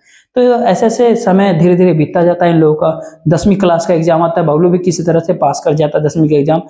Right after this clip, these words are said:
लेकिन जो doctor सोनाली होती है वो पूरी school top करती है, दसवीं में बहुत बड़ी school में भी पढ़ा करती थी, गोरखपुर के भीतर उनका नाम हो जाता है।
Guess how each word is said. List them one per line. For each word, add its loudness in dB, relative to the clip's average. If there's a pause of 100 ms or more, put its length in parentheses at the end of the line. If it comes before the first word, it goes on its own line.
(340)
लेकिन 4
जो 2
doctor 0
सोनाली 2
होती 0
है 2
वो -4
पूरी 0
school 0
top -2
करती -2
है, 2
दसवीं 0
में -2
बहुत 0
बड़ी 0
school -2
में 2
भी -8
पढ़ा 0
करती 0
थी, 0
गोरखपुर -2
के -2
भीतर -2
उनका -2
नाम 0
हो 2
जाता -2
है। -10